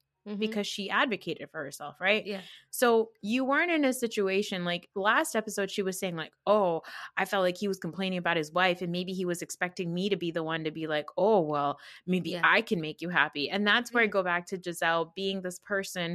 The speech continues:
Speaker 2: who probably for her whole life has been treated as that kind of a woman,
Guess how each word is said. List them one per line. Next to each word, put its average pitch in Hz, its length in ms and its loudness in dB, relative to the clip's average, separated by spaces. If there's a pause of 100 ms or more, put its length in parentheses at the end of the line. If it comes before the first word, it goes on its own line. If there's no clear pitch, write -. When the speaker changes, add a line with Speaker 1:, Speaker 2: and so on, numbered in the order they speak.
Speaker 2:
who 165 340 -2 (320)
probably 202 500 0
for 185 180 0
her 175 160 2
whole 165 240 2
life 151 280 2
has 196 460 4
been 165 480 0 (260)
treated 202 440 2
as 170 220 0
that 156 200 0
kind 175 260 0
of 156 80 -8
a 160 60 -6
woman, 180 540 -4